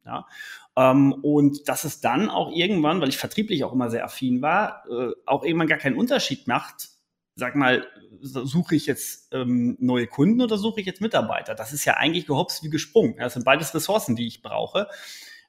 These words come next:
Äh, also suche ich doch mal über die unkonventionellen Medien. Also heute ist es nicht mehr so unkonventionell, aber vor ein paar Jahren war das noch was anderes, sag ich mal.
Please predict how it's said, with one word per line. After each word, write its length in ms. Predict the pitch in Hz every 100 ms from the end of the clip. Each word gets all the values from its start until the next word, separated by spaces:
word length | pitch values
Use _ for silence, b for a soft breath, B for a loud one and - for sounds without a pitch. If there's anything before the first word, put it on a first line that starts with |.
| -
Äh, 60 | 127
also 800 | 123 127 - 123 135 180 185
suche 260 | 135 160 170
ich 100 | 160
doch 180 | 160 156
mal 360 | 147 156 156 147
über 520 | 139 143 143 139 120
die 120 | 135
unkonventionellen 880 | 147 180 151 131 120 - 123 127 120
Medien. 480 | 117 120 110 104 -
Also 360 | 110 123 127 -
heute 220 | 131 160 165
ist 100 | 151
es 100 | 175
nicht 160 | 214
mehr 120 | 220
so 120 | 196 208
unkonventionell, 720 | 202 214 208 - 208 208 214
aber 280 | 143 147 143
vor 220 | - 147
ein 80 | 143
paar 120 | 143
Jahren 240 | 143 151
war 100 | 143
das 160 | 156 156
noch 280 | 127 - - _ _
was 180 | 120 -
anderes, 400 | - 147 123 117
sag 180 | 113 110
ich 140 | 107
mal. 180 | 110 -